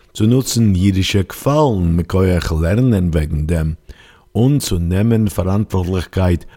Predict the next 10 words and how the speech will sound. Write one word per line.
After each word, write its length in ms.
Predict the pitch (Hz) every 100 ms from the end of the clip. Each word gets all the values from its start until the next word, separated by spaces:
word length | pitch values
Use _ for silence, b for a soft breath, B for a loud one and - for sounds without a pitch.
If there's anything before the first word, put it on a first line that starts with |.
| -
für 160 | 120
die 200 | 127 113
natürliche 760 | 98 87 - 104 113 107 - 87
Zwiebelbüchtei 1080 | 80 - 101 104 98 82 85 - 98 95 95
zu 220 | - 90
verkleinern, 1000 | - 82 85 - 107 139 120 87 80 87 B B B B
die 180 | - 92
Emissie 640 | 90 90 117 - - 101 92
von 480 | - 90 90 85
Greenhouse-Gasen, 1700 | - 90 101 110 107 92 87 98 92 82 78 - 101 107 90 98 92